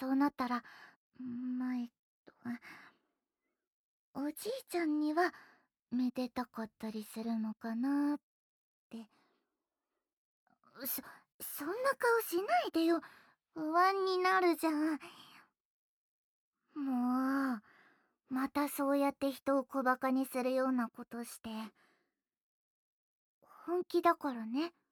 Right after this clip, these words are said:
私、あなたと一緒に。あ、それと、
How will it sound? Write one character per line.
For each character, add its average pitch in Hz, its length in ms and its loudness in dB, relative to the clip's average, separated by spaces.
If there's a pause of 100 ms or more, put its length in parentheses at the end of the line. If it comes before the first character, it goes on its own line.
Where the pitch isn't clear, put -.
(880)
私、 233 360 -16 (1300)
あ 247 100 -4
な 254 220 0
た 254 220 -6
と 220 160 -10 (680)
一 226 140 -16 (200)
緒 233 60 -6
に。 233 280 -2 (2000)
あ、 254 100 -12 (720)
そ 302 80 -4
れ 320 140 2
と、 349 140 2